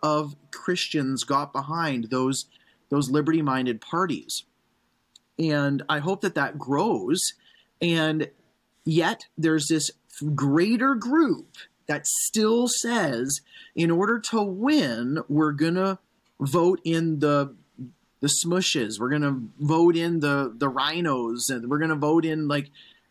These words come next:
the, the purples." And, and we've gotta, not the purples P P C, but, uh, the purples mixed red and blue. Um, the reality is, is that we have to motivate that voting base to say, "Look, we can do it,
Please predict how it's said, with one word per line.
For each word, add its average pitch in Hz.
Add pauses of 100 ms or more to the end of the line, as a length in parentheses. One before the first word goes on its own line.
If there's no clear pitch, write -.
the, 147
the 147
purples." 135 (260)
And, 160
and 160
we've 160
gotta, 165 (200)
not 143
the 143
purples 139
P 147
P 139
C, 135
but, 120 (340)
uh, 117
the 131
purples 135
mixed 139
red 127
and 120
blue. 139 (360)
Um, 156 (760)
the 180
reality 180
is, 170
is 139
that 135
we 139
have 139
to 139 (160)
motivate 135
that 123
voting 151
base 110 (500)
to 170
say, 156
"Look, 226
we 151
can 226
do 240
it, 160